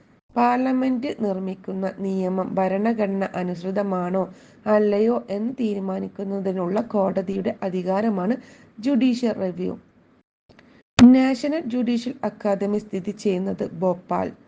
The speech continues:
നാഷണൽ ജുഡീഷ്യൽ അക്കാദമി നിലവിൽ വന്നത് ആയിരത്തി തൊള്ളായിരത്തി തൊണ്ണൂറ്റി മൂന്ന്. ഇന്ത്യയിലെ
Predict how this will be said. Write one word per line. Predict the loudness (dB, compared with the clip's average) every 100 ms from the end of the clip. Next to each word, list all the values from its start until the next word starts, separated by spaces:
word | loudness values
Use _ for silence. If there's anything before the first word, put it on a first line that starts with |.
| _ -20 _ _ -4
നാഷണൽ | 0 2 0 0 -2 -2
ജുഡീഷ്യൽ | -2 -2 0 0 0 -2 -2 -6
അക്കാദമി | -6 -4 0 0 0 0
നിലവിൽ | 0 0 0 0
വന്നത് | 0 0 -2 -4 -6
ആയിരത്തി | -6 -4 -6 -8 -6
തൊള്ളായിരത്തി | -4 -4 -4 -6 -4
തൊണ്ണൂറ്റി | -4 -4 -6 -2
മൂന്ന്. | 2 2 0 -4 -18 -20 -20 -20 -20 -20 _
ഇന്ത്യയിലെ | 0 2 2 2 0